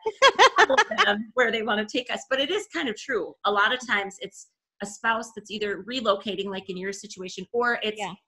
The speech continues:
Speaker 2: they're going back to farm or they're going back to a family business. And
Speaker 1: Yeah.
Speaker 2: yeah,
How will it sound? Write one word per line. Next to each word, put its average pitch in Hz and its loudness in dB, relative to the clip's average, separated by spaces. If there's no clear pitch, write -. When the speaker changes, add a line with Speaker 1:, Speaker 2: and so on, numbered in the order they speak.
Speaker 2:
they're 214 -2
going 196 -2
back 220 2
to 208 -16
farm 190 0
or 185 -4
they're 175 -6
going 175 -6
back 175 -4
to 185 -10
a 175 -12
family 180 -8
business. 175 -12
And 175 -8
Speaker 1:
Yeah. 262 -2
Speaker 2:
yeah, 320 4